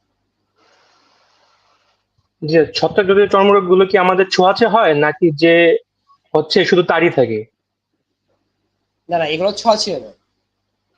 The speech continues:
Speaker 2: এটা আপনার
Speaker 1: জি।
Speaker 2: হ্যান্ডসাপের মাধ্যমে হতে পারে, অথবা যদি আমরা একই বিছানায় ঘুমাই বা পরিবারের একজনের হলে সবাই, সবারই হতে পারে। কারণ,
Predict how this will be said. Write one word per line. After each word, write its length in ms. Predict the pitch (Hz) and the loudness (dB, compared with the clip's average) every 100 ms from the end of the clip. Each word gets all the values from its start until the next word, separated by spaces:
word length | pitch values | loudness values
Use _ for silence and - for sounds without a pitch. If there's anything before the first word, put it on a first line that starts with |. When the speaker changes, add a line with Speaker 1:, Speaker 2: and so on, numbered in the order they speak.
| _ - | _ -10
Speaker 2:
এটা 160 | 175 | -6
আপনার 340 | 190 196 214 208 | -4 -2 -4 -4
Speaker 1:
জি। 140 | 151 | -6
Speaker 2:
হ্যান্ডসাপের 500 | 135 175 - 208 214 | -4 -4 -4 -6 -6
মাধ্যমে 340 | 208 202 208 | -6 -6 -6
হতে 220 | 208 202 196 | -6 -8 -6
পারে, 360 | 196 190 196 - _ _ _ _ _ _ _ | -6 -6 -10 -16 _ _ _ _ _ _ _
অথবা 340 | 160 185 190 | -12 -4 -4
যদি 220 | 185 185 185 | -2 -4 -4
আমরা 520 | 180 185 175 170 185 _ _ _ _ _ _ _ _ | -4 0 0 -2 -6 _ _ _ _ _ _ _ _
একই 260 | 165 175 226 | -4 -4 -6
বিছানায় 360 | 208 220 208 | -6 -2 -2
ঘুমাই 340 | 165 180 160 175 - _ - | -2 -4 -6 -6 -14 _ -12
বা 80 | |
পরিবারের 480 | 160 196 202 214 208 214 | -8 -6 -2 0 0 -2
একজনের 380 | 180 180 220 220 | -4 -2 -4 -2
হলে 140 | 220 | -4
সবাই, 420 | 214 220 226 247 - _ _ - - _ _ - - _ | -4 0 0 0 -10 _ _ -20 -20 _ _ -20 -20 _
সবারই 300 | - 185 196 226 - - 185 165 170 | -12 -6 -6 -6 -12 -10 -8 -8 -8
হতে 280 | 170 151 175 | -8 -8 -10
পারে। 220 | 143 127 110 _ _ _ _ _ _ _ _ _ _ - | -10 -12 -14 _ _ _ _ _ _ _ _ _ _ -4
কারণ, 340 | 170 208 214 | 0 0 -2